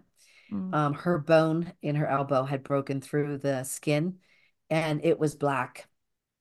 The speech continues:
Speaker 2: It's called
Speaker 1: Mm.
Speaker 2: nec-, it's called necrosis. It's when the bone itself dies from a lack of circulation. So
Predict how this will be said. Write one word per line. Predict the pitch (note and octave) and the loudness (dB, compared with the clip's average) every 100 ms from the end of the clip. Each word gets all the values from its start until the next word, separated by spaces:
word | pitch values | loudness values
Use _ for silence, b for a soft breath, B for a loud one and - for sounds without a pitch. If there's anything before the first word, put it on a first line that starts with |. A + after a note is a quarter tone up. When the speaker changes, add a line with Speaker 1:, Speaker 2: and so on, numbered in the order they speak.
| - | -6
Speaker 2:
It's | G3+ G#3 | 0 2
called | G#3 D#3 | 6 6
Speaker 1:
Mm. | D3+ | 4
Speaker 2:
nec-, | D3 - | 0 0
it's | D#3+ - | 0 0
called | - F3 D3+ | -2 0 2
necrosis. | D3+ - - C#3+ C#3 C#3 C#3+ | 2 -2 0 0 0 -4 -4
It's | D3 - | -6 0
when | D3+ | 2
the | D3+ | 2
bone | C#3+ D#3 D3+ D3 D3+ B B - | 2 4 4 2 -2 B B 0
itself | E3+ D#3 F3+ E3+ D#3 - | 0 2 4 4 2 0
dies | D#3 D3 D#3 E3 D#3 | 2 4 4 2 -2
from | - D#3 | -2 0
a | C#3+ | 0
lack | C#3+ D3 D3 | 0 0 0
of | C#3 | -6
circulation. | - C#3+ D3 C#3+ C#3+ D3 C3+ C3 | -6 -6 -2 -2 -2 -4 -10 -10
So | - C#3 C#3 | -2 2 2